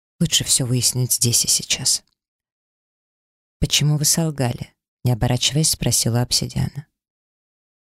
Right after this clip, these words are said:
Вопрос будто повис в воздухе. "И когда я вам солгал?" помолчав пару секунд, поинтересовался куратор.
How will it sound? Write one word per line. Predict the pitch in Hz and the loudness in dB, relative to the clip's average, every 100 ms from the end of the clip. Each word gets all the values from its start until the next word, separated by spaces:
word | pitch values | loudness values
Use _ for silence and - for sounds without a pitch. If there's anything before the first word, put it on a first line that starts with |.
| _ _ | _ _
Вопрос | 139 175 - 202 190 | 0 2 2 2 2
будто | - 147 - 185 | 0 -4 -2 -4
повис | - 175 170 - | 0 0 0 0
в | 143 | 0
воздухе. | 123 123 - 110 - - 127 123 _ _ _ _ _ _ _ _ _ _ _ - | -2 -4 -4 -6 -8 -10 -10 -10 _ _ _ _ _ _ _ _ _ _ _ -4
"И | 196 | -2
когда | - 190 131 | 0 0 0
я | 123 | 0
вам | 123 123 | 0 0
солгал?" | - 127 120 - - - _ _ | 0 0 -2 -2 -6 -8 _ _
помолчав | - 127 120 113 113 | -2 0 0 -2 -2
пару | 123 117 | -2 0
секунд, | - - 190 185 | 0 0 -2 0
поинтересовался | - 131 - 127 - 123 127 - | 0 -2 0 0 0 0 0 -2
куратор. | - 117 120 - - | -2 -4 -4 -10 -12